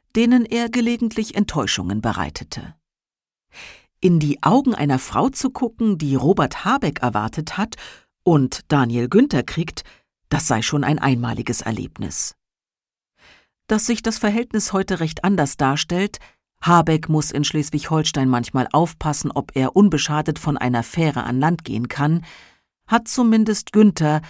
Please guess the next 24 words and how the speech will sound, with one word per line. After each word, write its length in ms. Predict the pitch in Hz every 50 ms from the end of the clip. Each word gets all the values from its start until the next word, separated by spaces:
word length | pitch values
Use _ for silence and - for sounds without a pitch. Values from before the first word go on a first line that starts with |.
| - _ _ _
Jahrgang 400 | - 175 180 165 156 160 151 151
neunzehnhundertdreiundsiebzig, 1400 | 147 139 135 127 - - 143 135 143 139 135 127 - - 123 127 127 127 127 - 139 - - - - - - 143
nicht 220 | 131 - - -
geschadet. 680 | 131 123 - - 113 82 - - - - - - - _ _ _ _ _ _ _ _ _ _ _ _ _ _ _ _ _ _ _ _ _ _ _ _ _ _ _ _ _ _ -
Der 340 | - 180 190 196 185 185 185
Ministerpräsident, 1160 | 190 196 208 254 294 - - 202 160 - - 139 135 139 151 131 135 131 143 190 214 220 - - - - _ _ _ _ _
von 280 | - - 175 156 143 139
manchen 460 | 139 135 151 165 - - - 156 143
in 140 | 131 131 123
der 120 | 123 117
Partei 640 | - - 120 - - - 127 131 135 139 135 - _ -
Genosse 560 | - 131 123 123 120 135 156 - - - 131
Günther 500 | 131 - 147 170 208 208 - - 107 -
genannt, 560 | - - 113 110 107 107 113 127 160 160 - - - - _ _ _ _ _ _ _
fühlt 360 | - - - 269 262 262 262 -
sich 280 | - 254 226 - -
inzwischen 520 | 208 220 220 - - 240 254 - - 247 240
von 200 | - 226 214 202
der 100 | 202 190
Geschichte 500 | 208 196 - - 185 175 - - 185 170
rundum 540 | 143 143 147 160 160 160 - - 147 143
ins 320 | - - 175 175 - - -
Recht 280 | 101 - - - -
gesetzt. 580 | - 107 - - 71 - - - - - - -